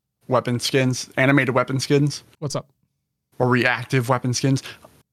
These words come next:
Speaker 1: Assassinations.
Speaker 2: Yep. Justin has been fighting for that shit for a long time. You can monetize the fuck out of it too.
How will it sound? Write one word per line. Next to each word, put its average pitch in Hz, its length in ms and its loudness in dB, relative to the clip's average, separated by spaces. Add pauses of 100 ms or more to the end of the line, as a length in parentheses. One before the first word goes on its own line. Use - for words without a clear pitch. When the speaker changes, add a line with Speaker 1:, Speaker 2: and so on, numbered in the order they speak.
(200)
Speaker 1:
Assassinations. 135 1000 0 (1120)
Speaker 2:
Yep. 165 260 0 (140)
Justin 175 440 2
has 180 160 2
been 175 180 2
fighting 185 340 0
for 180 120 -4
that 170 180 -2
shit 185 180 -4
for 160 120 -2
a 147 60 0
long 175 260 0
time. 160 320 0 (1160)
You 175 120 0
can 170 140 4
monetize 185 580 4
the 202 80 2
fuck 233 240 2
out 170 160 2
of 156 80 -2
it 160 100 -4
too. 185 260 2